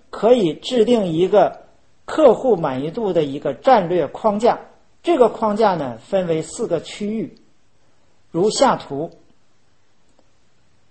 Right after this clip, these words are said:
在这个下图的纵坐标 <clears throat> 是因素对客户满意度的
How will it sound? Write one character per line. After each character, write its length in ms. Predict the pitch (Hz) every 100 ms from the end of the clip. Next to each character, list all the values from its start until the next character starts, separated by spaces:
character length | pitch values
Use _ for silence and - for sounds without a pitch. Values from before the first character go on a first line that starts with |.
| _ _ _ _ _ _ _ _ _ _ _
在 340 | 285 277 254 247
这 240 | - 311
个 260 | 262 247 226
下 300 | - 339 277
图 180 | 226
的 300 | 247 247 220 220 - -
纵 240 | 403 359
坐 140 | 226 185
标 460 | 190 175 170 - _ _ _ _ _ _ _ _ _ _ _ _ _ _ -
<clears throat> 400 | 226 - - -
是 300 | - 294 233
因 300 | 220 330 349
素 360 | - 320 170 - _
对 240 | - 233 214
客 320 | - 320 269
户 380 | - 262 156 - - _
满 380 | - 160 135 156
意 100 | 233
度 260 | 233 262 180
的 300 | 143 117